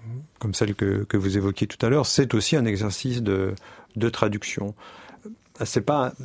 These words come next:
non plus nécessairement une injonction à penser autrement. Voilà, c'est une possibilité qui est, euh, qui est offerte, euh, simplement une voie qui est,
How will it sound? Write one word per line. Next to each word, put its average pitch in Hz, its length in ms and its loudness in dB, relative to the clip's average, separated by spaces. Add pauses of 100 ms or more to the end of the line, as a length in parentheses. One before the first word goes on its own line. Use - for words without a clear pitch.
(120)
non 120 220 2
plus 160 240 2
nécessairement 113 600 2
une 107 140 0
injonction 127 680 2
à 98 40 4
penser 104 360 0
autrement. 123 580 0 (140)
Voilà, 113 200 0
c'est - 220 -8
une 107 80 -2
possibilité 127 760 -2
qui 110 200 0
est, 107 220 0
euh, 104 240 2 (340)
qui 123 120 0
est 117 120 2
offerte, 147 480 0 (920)
euh, 113 140 -2
simplement 120 680 0 (120)
une 117 180 -2
voie 117 320 4
qui 107 220 -2
est, 101 420 0